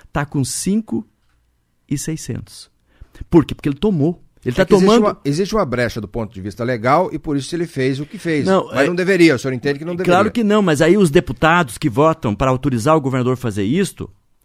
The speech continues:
Speaker 1: depois querem achar argumento pra poder ficar se explicando. Isso é um absurdo. Se os deputados não autorizassem o governador, ele não podia fazer o que ele tá fazendo com os funcionários do Estado. Então é bom deixar claro pra população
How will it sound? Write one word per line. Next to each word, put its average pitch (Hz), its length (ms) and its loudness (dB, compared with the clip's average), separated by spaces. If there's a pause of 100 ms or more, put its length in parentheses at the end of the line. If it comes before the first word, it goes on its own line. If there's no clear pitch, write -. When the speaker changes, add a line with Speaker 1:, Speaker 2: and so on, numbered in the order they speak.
(300)
Speaker 1:
depois 185 360 2
querem 202 340 -2
achar 165 280 -2
argumento 170 540 0
pra 180 140 -4
poder 180 240 -2
ficar 180 220 -6
se - 100 -10
explicando. 170 580 -2 (160)
Isso - 160 -4
é 240 40 6
um 233 40 4
absurdo. 214 560 -2 (960)
Se - 360 0
os 240 100 0
deputados 151 420 0
não 180 100 2
autorizassem 170 600 0
o 156 60 -4
governador, 131 400 0
ele 175 100 4
não 202 160 4
podia 185 480 -2
fazer 151 380 2
o 190 60 4
que - 100 -6
ele 156 80 -4
tá 170 140 -6
fazendo 147 440 -2
com 160 140 -2
os 143 120 -6
funcionários 139 480 -4
do 127 60 -6
Estado. 92 400 -8 (580)
Então 165 280 0
é 175 60 2
bom 131 440 0
deixar 160 240 -6
claro 156 160 -4
pra 160 80 -8
população 131 600 -6